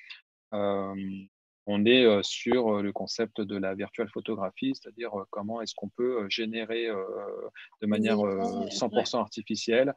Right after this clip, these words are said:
Speaker 1: euh, cent pour cent numérique, des éléments, euh, sur des rendus photoréalistes.
Speaker 2: Ouais, ouais, bah ouais. Bah, je regardais, il y avait une session d'ailleurs sur le, il y avait une session Max, euh, sur, euh, le marketing de Coca où ils disaient qu'ils avaient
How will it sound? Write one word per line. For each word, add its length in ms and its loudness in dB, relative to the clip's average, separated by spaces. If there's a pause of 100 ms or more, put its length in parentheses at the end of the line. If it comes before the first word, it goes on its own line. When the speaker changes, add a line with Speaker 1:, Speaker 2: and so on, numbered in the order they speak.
(480)
Speaker 1:
euh, 340 0
cent 160 -2
pour 160 -6
cent 140 -4
numérique, 580 2 (120)
des 280 0
éléments, 480 0
euh, 60 -2
sur 320 -6
des 160 -2
rendus 320 -2
photoréalistes. 720 -6 (1080)
Speaker 2:
Ouais, 120 4
ouais, 160 4
bah 160 0
ouais. 120 2
Bah, 160 6
je 80 4
regardais, 300 10
il 60 10
y 40 8
avait 160 10
une 100 12
session 340 8
d'ailleurs 280 8
sur 200 -2
le, 360 6 (760)
il 60 -2
y 40 2
avait 240 0
une 120 2
session 320 4
Max, 400 6
euh, 160 0
sur, 400 0
euh, 140 8
le 200 4
marketing 560 8
de 80 6
Coca 600 4
où 100 0
ils 120 -2
disaient 280 4
qu'ils 180 -2
avaient 540 6